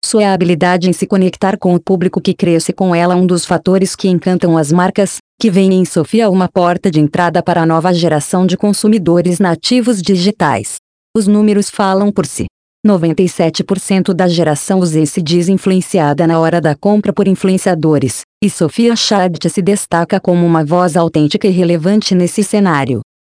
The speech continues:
À medida que ela continua a expandir sua presença digital. Amanda Chat, mãe de Sofia, destaca: "Acho que a Sofia é hoje uma menina que entende a posição que alcançou e como se comunicar com um público que está crescendo com ela.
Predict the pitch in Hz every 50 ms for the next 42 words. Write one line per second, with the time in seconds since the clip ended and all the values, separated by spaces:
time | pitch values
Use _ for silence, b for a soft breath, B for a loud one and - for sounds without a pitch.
0 | _ _ - 202 196 185 170 147 180 202 190 185 175 - - 202 196 202 202 202
1 | - 196 180 - - 165 170 196 185 156 135 - - 214 196 185 165 160 180 170
2 | - - 190 175 170 - 175 165 143 170 170 165 - 175 160 160 185 175 196 208
3 | - - 160 135 127 120 143 _ _ _ _ _ _ - 233 226 220 214 208 214
4 | 220 202 170 196 196 - - - 214 196 185 185 165 147 - - 196 - _ _
5 | - 190 196 196 208 208 165 170 165 - 202 - - - 190 165 151 131 - _
6 | _ _ - 175 202 196 - - - 208 196 190 - - 185 180 - _ _ -
7 | 185 180 170 - - 185 - 196 170 - - 165 - - 202 196 190 190 175 165
8 | 170 170 147 196 202 202 190 190 196 208 208 185 165 170 160 - 196 175 165 156
9 | 190 190 190 190 165 185 165 - 202 196 170 196 226 - - - 202 202 202 190
10 | - 185 170 156 - 185 180 170 - - 208 196 196 214 - - 175 175 175 -
11 | - 151 - 170 165 165 165 156 - 170 160 156 - - 196 190 180 - - 190
12 | 175 180 185 - 208 185 - 190 180 - - - 180 175 - 147 147 147 - -
13 | 190 185 185 202 - - 240 240 214 170 147 143 143 131